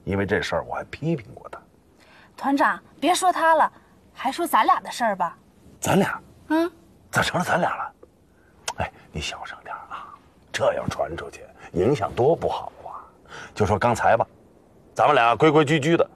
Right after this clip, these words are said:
Speaker 1: 在这儿站着，这朱子明一下窜出来了，人家一看就有问题呀。
Speaker 2: 那有啥问题？
Speaker 1: 啥问题？这黑灯瞎火的，一男一女往这一站干啥呢？啊，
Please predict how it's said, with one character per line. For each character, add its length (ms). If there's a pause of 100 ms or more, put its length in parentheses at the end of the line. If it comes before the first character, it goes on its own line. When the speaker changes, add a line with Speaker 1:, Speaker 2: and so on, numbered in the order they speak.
Speaker 1:
在 120
这 80
儿 40
站 200
着， 120 (460)
这 100
朱 160
子 120
明 180
一 40
下 160 (220)
窜 320
出 160
来 140
了， 100 (360)
人 180
家 80
一 160
看 280
就 100
有 120 (100)
问 200
题 260
呀。 200 (560)
Speaker 2:
那 240
有 60
啥 240
问 160
题？ 260 (580)
Speaker 1:
啥 320
问 200
题？ 260 (300)
这 120 (120)
黑 160
灯 140
瞎 180
火 240
的， 100 (200)
一 180
男 180
一 160
女 280 (140)
往 140
这 100
一 120
站 200 (140)
干 140
啥 140
呢？ 220 (400)
啊， 240